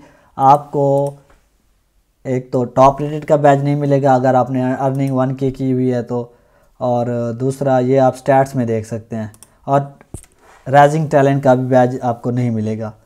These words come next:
तो यहाँ से आप देख सकते हैं अभी टेन, नाइन परसेंट कंप्लीट है, नाइंटी परसेंट। तो अभी हम पोर्टफोलियो अटैच करते हैं।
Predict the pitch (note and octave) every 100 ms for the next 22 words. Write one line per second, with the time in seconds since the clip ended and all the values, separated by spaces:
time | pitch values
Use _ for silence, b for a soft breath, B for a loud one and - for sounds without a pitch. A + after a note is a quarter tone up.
0 | _ _ _ _ - B2 A#2+ A#2+ B2 B2+
1 | C3+ C3+ C3 B2+ A#2+ A#2 A#2 A#2 B2 B2+
2 | - A#2+ - B2+ A#2 A#2+ A#2 A#2+ B2 A#2
3 | A#2+ A#2+ A#2+ B2 B2+ A2+ B2+ A#2+ A2+ A2
4 | A#2 A2+ G#2+ A2+ A2+ A2 - _ _ _
5 | _ _ _ _ - A#2+ A#2 A#2 A2+ G#2+
6 | G#2+ G#2+ b b b b _ B2+ B2+ B2
7 | B2 C3+ C3 C3 C3+ C3+ - A#2 A2+ A2
8 | A2 G#2+ - G#2+ - A2 G#2+